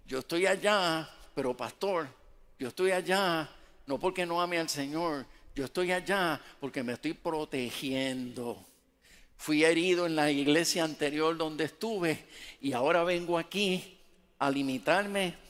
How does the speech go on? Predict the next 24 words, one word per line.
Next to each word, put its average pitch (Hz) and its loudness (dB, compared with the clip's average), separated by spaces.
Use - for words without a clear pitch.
a 147 2
edificarme 165 0
y 175 0
a 165 2
sanar, 214 0
pero 143 2
no 156 -2
cuenten 226 0
conmigo 214 -2
para 196 0
nada". 254 0
¿Por 190 -2
qué? 247 2
Porque 160 -6
yo 156 0
no 156 -4
me 156 -2
voy 151 0
a 147 0
arriesgar 156 -2
a 156 -2
que 139 -6
me 131 -4
vuelvan 254 2